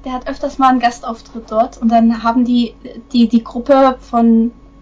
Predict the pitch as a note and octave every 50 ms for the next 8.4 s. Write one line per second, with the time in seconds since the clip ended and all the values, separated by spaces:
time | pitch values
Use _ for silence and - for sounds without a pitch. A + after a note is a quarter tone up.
0 | - - - A3 B3 B3 A#3+ C4 B3+ B3 C4+ C4 - C4+ - - C#4 C4+ - C4+
1 | B3+ A#3+ - B3+ B3 A#3+ - B3 B3 A#3+ - B3+ A#3+ A#3+ A#3+ B3 C4+ C4 A#3+ A#3+
2 | - - - B3 B3 B3 C4 B3 A#3 A#3 A3+ A#3 A#3 A#3 B3 A#3+ A#3+ - - A#3+
3 | A#3 A#3+ - G#3+ G#3+ A#3+ - - C#4 B3 - - - C4 - - - C#4+ C4+ -
4 | C4+ C4+ D#4+ F4 - - - - - - - - - - - - - B3 A#3 A#3
5 | A#3 A#3 A#3 A#3 - C#4 A#3+ A3+ A#3 A3+ A3+ A3+ A#3 A#3 G#3+ - - - A#3 A3+
6 | - - - - F#3+ - F#3+ A3 A3 A#3 A3+ A3+ - A#3+ A#3+ B3 A#3+ - - -
7 | A#3+ B3 B3+ A#3 B3+ A#3 A3+ A#3 A3+ - - A3 G#3+ A3+ G#3+ G#3 - - A3+ G#3+
8 | G#3 A3 - - - - -